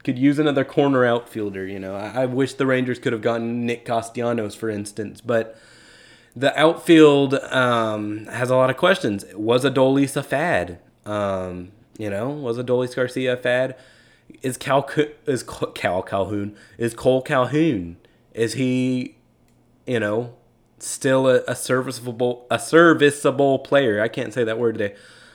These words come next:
A serviceable, for, okay, I'm gonna just stop trying to say that word. Eli White. They say he looks like a different player in spring training this year. Can he do it in the regular season? Will he even start on the major league roster?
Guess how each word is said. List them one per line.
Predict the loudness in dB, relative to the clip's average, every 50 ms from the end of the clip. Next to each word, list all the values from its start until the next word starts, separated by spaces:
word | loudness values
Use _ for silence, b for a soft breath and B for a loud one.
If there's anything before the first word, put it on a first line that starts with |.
| B B
A | -2 -2
serviceable, | 0 2 2 2 2 2 -2 -2 -2 -2 -8 -16 -16 _ -20 -18 -10
for, | -10 -10 -10 -10 -18 -20 -14 -4 -4
okay, | -4 -2 0 -2
I'm | 0 2
gonna | 2 0
just | 0 -2 -6 -10
stop | -12 -4 0 0 0 0 -2 -4
trying | -4 -4 -2 -2 -4
to | -2
say | -2 -2
that | 0 0
word. | -2 -4 -6 -6 B B B B B B B
Eli | -4 -2 0 2 4 4 4 4
White. | 2 2 2 0 0 0 -2 -4 -8 -6
They | -4 -2 -2
say | 0 0 2 2 2
he | 2 2 2
looks | 2 0 0 0
like | -4 -2 -2
a | -2
different | -2 -2 -4 -4 -6 -4
player | -2 -2 0 0 0 0
in | -2 -4
spring | -4 -4 -4 -4 -4 -4
training | -4 -2 -2 0 0 0 0
this | -2 -2 -4 -4 -4
year. | -4 -4 -4 -4 -6 -10 b b b b b -16 -16 -16 -12
Can | -6 -4 -2 -2
he | 0 0
do | 0 0 0
it | 0
in | 0
the | 0 0
regular | 0 0 0 0 -2 -4
season? | -4 0 0 2 2 0 -2 -6 -8 -8
Will | -6 -6 -4
he | -4 -2
even | -2 -2 -2 -2 -2 -4 -6 -6 -10
start | -14 -10 -2 2 4 4 4 2 0
on | 0 0 0
the | 2
major | 2 0 0 0 0
league | 0 0 -2 0 0
roster? | -2 0 -2 -2 -4 -8 -8 -10 -10